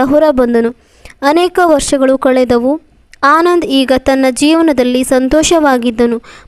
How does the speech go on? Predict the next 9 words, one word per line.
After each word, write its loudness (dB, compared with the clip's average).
ಮತ್ತು 0
ಎರಡು 2
ಮಕ್ಕಳನ್ನು 0
ಹೊಂದಿದ್ದನು. 0
ಅವನ 2
ಕುಟುಂಬವು 0
ಸುಂದರವಾದ 2
ಮನೆಯಲ್ಲಿ 0
ವಾಸಿಸುತ್ತಿತ್ತು. -2